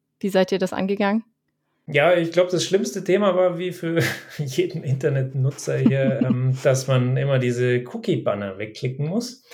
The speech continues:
Speaker 2: Aber ich muss ehrlich sagen, es hat sich gar nicht so viel verändert für uns. Da, ähm, also die, die Cookies, die spielt ja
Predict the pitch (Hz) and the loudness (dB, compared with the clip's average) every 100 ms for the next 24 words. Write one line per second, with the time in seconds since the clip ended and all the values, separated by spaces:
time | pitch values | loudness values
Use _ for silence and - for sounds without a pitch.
0 | - - - _ 123 143 - 160 135 160 | -20 -20 -20 _ 2 2 2 -6 -4 -2
1 | 214 - - 135 220 240 - 131 143 131 | -2 -4 -4 -2 -2 -4 -2 2 4 2
2 | 120 131 - 147 - 147 175 202 196 - | 0 -2 -2 -6 -2 0 0 -2 -6 -6
3 | 143 139 135 135 123 123 131 117 113 117 | 0 0 2 2 2 -2 -6 -6 -6 -4
4 | 110 110 - 113 98 107 104 - - - | -4 -8 -12 -12 -10 -10 -10 -14 -20 -20
5 | _ _ _ 131 123 127 131 131 123 127 | _ _ _ 0 2 2 0 0 0 2
6 | 127 127 131 - _ - - 135 131 131 | 4 4 2 -4 _ -20 -2 2 2 0
7 | 135 131 131 - 233 226 226 226 - - | -2 -2 -4 -4 -4 0 0 0 -2 -10
8 | - 156 135 - 160 156 156 139 131 120 | -10 -8 -8 -4 -2 0 4 4 2 -4